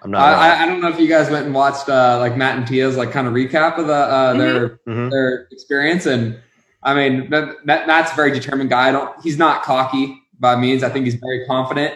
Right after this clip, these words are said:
Speaker 2: in, in what he is. And when he says, like, he's like, "I just wanna remember it as, like, a dominant force." Be like,
Speaker 3: Yeah.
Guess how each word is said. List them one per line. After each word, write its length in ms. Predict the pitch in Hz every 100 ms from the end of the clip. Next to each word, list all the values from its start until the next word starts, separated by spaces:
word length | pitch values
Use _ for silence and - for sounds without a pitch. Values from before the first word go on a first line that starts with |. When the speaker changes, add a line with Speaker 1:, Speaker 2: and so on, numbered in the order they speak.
| -
Speaker 2:
in, 120 | 127
in 180 | 123 127
what 140 | 135
he 120 | 127 127
is. 200 | 139 143
And 80 | 127
when 60 |
he 100 | 139
says, 360 | 131 131 135 127
like, 300 | 123 117 117 - _ _ -
he's 80 |
like, 80 | 120
"I 40 | 131
just 100 | 147
wanna 140 | 143
remember 420 | 127 120 127 120 123
it 60 |
as, 180 | 120 110
like, 280 | 120 117 - _ _ _ -
a 80 | 131
dominant 580 | 175 131 127 123 120 -
force." 380 | 123 117 110 - _ _ _
Be 60 | 127
like, 240 | 123 120 110
Speaker 3:
Yeah. 140 | 92